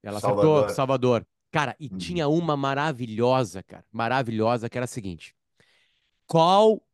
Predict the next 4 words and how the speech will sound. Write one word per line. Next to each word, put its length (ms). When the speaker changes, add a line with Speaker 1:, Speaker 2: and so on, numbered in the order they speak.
Speaker 1:
é 360
a 160
nacionalidade 1120
do 480